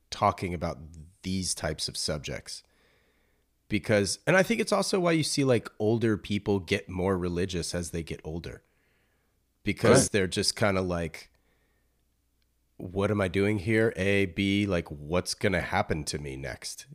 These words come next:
Speaker 1: You know?
Speaker 2: Yeah.
Speaker 1: And not that this needs to take a turn to a dark place, but it's just one of those
Speaker 2: <laughs>
Speaker 1: things where it's like, I a hundred percent understand what you're saying, because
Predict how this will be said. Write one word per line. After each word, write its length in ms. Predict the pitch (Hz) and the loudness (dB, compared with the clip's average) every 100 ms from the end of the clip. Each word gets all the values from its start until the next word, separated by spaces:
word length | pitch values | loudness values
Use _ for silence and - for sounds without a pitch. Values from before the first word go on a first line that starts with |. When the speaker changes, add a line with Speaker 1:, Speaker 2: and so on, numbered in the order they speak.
| - | -6
Speaker 1:
You 180 | 104 | -2
know? 280 | 87 82 90 - | 0 0 -2 -6
Speaker 2:
Yeah. 220 | 80 71 - _ - | -6 -6 -10 _ -2
Speaker 1:
And 400 | 110 104 98 98 _ _ _ _ _ _ _ _ _ _ | 2 4 2 0 _ _ _ _ _ _ _ _ _ _
not 260 | 117 104 - | 0 0 0
that 140 | 95 | -4
this 200 | 101 - | -4 -2
needs 280 | 95 87 - | -2 -2 -4
to 60 | - | -8
take 240 | - 95 | -4 -4
a 40 | 82 | -4
turn 300 | - 92 87 | 0 0 0
to 120 | 87 | -2
a 40 | |
dark 320 | 80 117 147 | 2 4 4
place, 320 | - 85 87 - | 0 -2 -2 -2
but 180 | 110 78 | -4 -2
it's 260 | 95 104 | -4 -2
just 220 | - 104 113 | -2 -2 0
one 120 | 107 | 0
of 80 | 101 | 6
those 220 | 98 - | 6 6
Speaker 2:
<laughs> 0 | |
Speaker 1:
things 300 | 117 110 104 | 4 2 2
where 160 | 107 92 | 2 2
it's 160 | - | 0
like, 320 | 101 85 82 - _ _ _ _ _ _ - | -2 -2 -4 -12 _ _ _ _ _ _ 0
I 140 | 131 | 4
a 60 | 156 | 4
hundred 300 | 76 117 107 | 4 2 2
percent 380 | 87 90 - 87 | -2 -2 0 2
understand 460 | 92 80 - 95 92 | 0 -2 -2 0 0
what 80 | |
you're 80 | 92 | -4
saying, 440 | - - 107 101 90 | -6 0 2 2 0
because 600 | 87 - 90 90 82 - | -4 -2 -2 -2 -4 -10